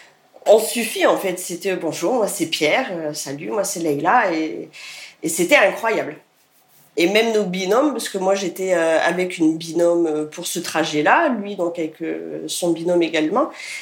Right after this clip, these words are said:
Et plus tard, nous nous dirons, oui, oui, c'était, euh, c'était flagrant, c'était, euh, incroyable.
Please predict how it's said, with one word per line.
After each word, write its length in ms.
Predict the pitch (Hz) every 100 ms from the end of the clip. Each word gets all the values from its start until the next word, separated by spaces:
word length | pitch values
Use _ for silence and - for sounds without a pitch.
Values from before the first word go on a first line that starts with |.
| -
Et 80 | 185
plus 220 | 185 202
tard, 220 | 254 285
nous 120 | 226
nous 200 | 208 220
dirons, 480 | 190 185 180 262 254
oui, 120 | 214
oui, 140 | 262 269
c'était, 400 | - 170 214 220
euh, 220 | 160 156
c'était 320 | - 156 -
flagrant, 500 | - 208 240 226 175
c'était, 460 | 175 160 - - 156
euh, 300 | 147 143 143 -
incroyable. 500 | 180 - 220 151